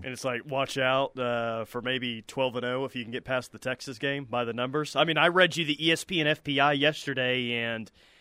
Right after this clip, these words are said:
what, nine games left? I think six of them, no,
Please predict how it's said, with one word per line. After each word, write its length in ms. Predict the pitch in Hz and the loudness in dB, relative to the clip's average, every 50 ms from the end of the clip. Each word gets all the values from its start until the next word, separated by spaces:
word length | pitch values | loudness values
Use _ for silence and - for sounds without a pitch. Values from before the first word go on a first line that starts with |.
| _ _ _ _ _ _ _ _ _ | _ _ _ _ _ _ _ _ _
what, 260 | 127 135 147 - - | 2 2 2 2 2
nine 340 | 143 139 139 147 165 175 180 | 4 6 8 8 8 8 6
games 340 | 151 175 170 165 160 120 131 | 6 4 6 4 4 0 2
left? 360 | 135 147 156 165 170 - 175 | 6 8 8 8 8 6 2
I 60 | 151 | -2
think 420 | - - 165 165 151 143 - - _ _ - - | -2 0 0 0 0 -2 -6 -12 _ _ -16 -12
six 600 | - - - - - - - 170 185 - - - | -10 -8 -6 -6 -6 -2 -2 -2 -2 -2 0 0
of 140 | 214 208 190 | 0 2 4
them, 160 | 220 226 226 - | 4 4 6 6
no, 180 | 196 190 165 | 6 6 6